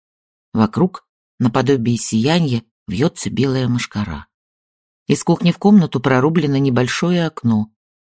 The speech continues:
архитектурные новшества Севки. Среди грубо сколоченной самодельной мебели на столе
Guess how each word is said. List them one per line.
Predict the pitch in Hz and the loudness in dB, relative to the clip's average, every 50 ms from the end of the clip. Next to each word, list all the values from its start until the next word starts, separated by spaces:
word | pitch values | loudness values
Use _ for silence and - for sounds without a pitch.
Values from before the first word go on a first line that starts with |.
| _ _ - | _ _ -4
архитектурные | 131 127 - - 127 123 - 127 - _ - 135 113 120 123 123 123 | -4 -2 0 0 0 0 -2 -8 -4 _ 0 2 2 4 2 2 4
новшества | 120 117 110 98 - - 90 - - - 107 123 | 4 2 2 0 -2 -6 -8 -8 -8 -6 -8 -8
Севки. | - - - 76 69 - - - - - _ _ _ _ _ _ _ _ _ _ _ _ _ _ | -6 -6 -8 -8 -8 -10 -14 -16 -18 -18 _ _ _ _ _ _ _ _ _ _ _ _ _ _
Среди | - - - 135 139 123 127 | -6 -4 -2 0 2 2 2
грубо | 113 123 139 156 139 143 | 4 4 4 4 4 2
сколоченной | 135 - - 127 127 143 160 - - - 113 123 117 | 0 0 0 0 2 2 0 0 -2 -2 0 0 0
самодельной | - - 110 117 117 117 127 131 123 120 120 120 | 0 0 2 2 2 2 2 2 2 2 2 2
мебели | 120 123 127 135 131 123 92 104 | 2 2 2 2 0 0 -2 0
на | 101 101 98 | -2 0 0
столе | - - - 98 90 92 123 175 190 - - | -2 -4 -2 -2 -2 0 2 2 2 0 -2